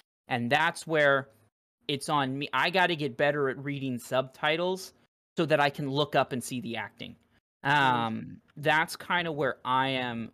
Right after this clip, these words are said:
Speaker 1: with m-, really a <laughs> lot of these foreign films. Um, I, I don't doubt that they're great. I w-, wish I could enjoy that. I just really struggle to watch them.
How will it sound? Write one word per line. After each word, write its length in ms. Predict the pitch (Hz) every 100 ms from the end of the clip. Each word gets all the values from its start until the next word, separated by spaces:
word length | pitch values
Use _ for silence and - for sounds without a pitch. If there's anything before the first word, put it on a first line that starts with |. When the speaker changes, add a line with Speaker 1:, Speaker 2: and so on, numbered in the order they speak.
| -
Speaker 1:
with 480 | 131 135 123 - _ _ _ -
m-, 140 | 127 -
really 400 | 135 135 147 156
a 60 | 135
<laughs> 100 | 127
lot 140 | -
of 80 | 165
these 220 | 139 127
foreign 420 | - 139 127 117 117
films. 500 | 151 151 143 127 - _ _ _ -
Um, 580 | 143 135 127 113 113 - _ _ _ _ 127
I, 140 | 123
I 120 | - 139
don't 360 | 156 147 151
doubt 240 | 151 151 160
that 140 | 151
they're 160 | 156 143
great. 720 | 120 147 127 143 156 - - _ _ _ _
I 400 | 131 143 135 135
w-, 300 | 131 123 123 120 -
wish 440 | 135 139 180 170
I 100 | 156
could 240 | 151 - 139
enjoy 760 | 135 123 117 123 127 143 160 160
that. 220 | 175 -
I 160 | 123 147
just 300 | 139 165 -
really 280 | 143 143 139
struggle 580 | - - 139 131 131 123
to 120 | 135
watch 440 | 117 110 117 -
them. 240 | 120 101